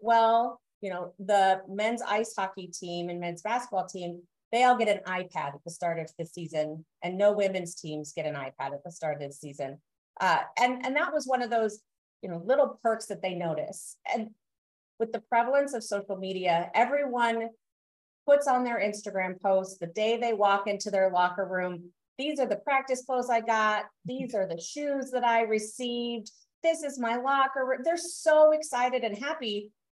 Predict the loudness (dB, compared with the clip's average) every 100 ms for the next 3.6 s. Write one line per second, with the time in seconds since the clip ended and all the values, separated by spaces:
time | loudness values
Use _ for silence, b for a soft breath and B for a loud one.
0 | _ -2 -2 _ _ 2 4 6 4 2
1 | 0 -4 -4 -4 0 0 -2 -6 -6 -4
2 | -4 -4 -6 -6 0 0 0 -2 -2 0
3 | -2 -6 _ _ -4